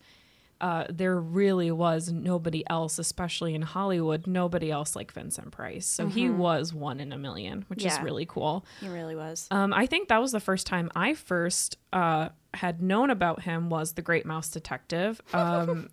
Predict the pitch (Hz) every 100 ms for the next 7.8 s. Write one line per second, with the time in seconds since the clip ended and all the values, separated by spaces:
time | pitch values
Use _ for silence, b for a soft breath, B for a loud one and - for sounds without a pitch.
0 | - 180 185 180 180 - 175 180 170 -
1 | 170 160 156 165 B B B B B _
2 | _ - - 170 - 170 165 165 165 -
3 | 269 254 247 247 240 185 240 254 269 214
4 | 208 208 208 - 196 240 247 202 220 254
5 | - 233 202 180 175 175 180 185 160 165
6 | 160 _ _ 175 170 170 _ 185 180 -
7 | 165 - 180 175 170 165 165